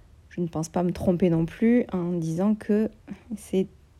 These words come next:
fort probable que de telles situations t'arrivent. Dernière question, est-ce que tu as ou est-ce que tu as eu des projets, des projets qui te demandaient du temps,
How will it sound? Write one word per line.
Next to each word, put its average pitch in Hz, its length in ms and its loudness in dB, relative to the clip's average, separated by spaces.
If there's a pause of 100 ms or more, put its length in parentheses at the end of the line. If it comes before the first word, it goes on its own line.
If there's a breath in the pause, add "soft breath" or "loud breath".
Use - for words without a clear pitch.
fort - 240 4
probable 240 540 4
que 202 220 4
de 170 140 -2
telles 220 200 4
situations 196 400 2
t'arrivent. 180 320 0 (2000 soft breath)
Dernière 262 380 8
question, 269 440 2 (240)
est-ce 262 260 2
que - 220 2
tu 240 420 4
as 208 200 6 (140)
ou 214 120 4
est-ce 208 120 2
que - 80 -2
tu 254 320 2
as 202 180 6 (120)
eu 190 260 2 (720 soft breath)
des 220 180 6
projets, 226 640 4 (600)
des 214 140 4
projets 233 400 4
qui - 140 -8
te 226 100 0
demandaient 196 420 4
du 180 160 -2
temps, 185 380 2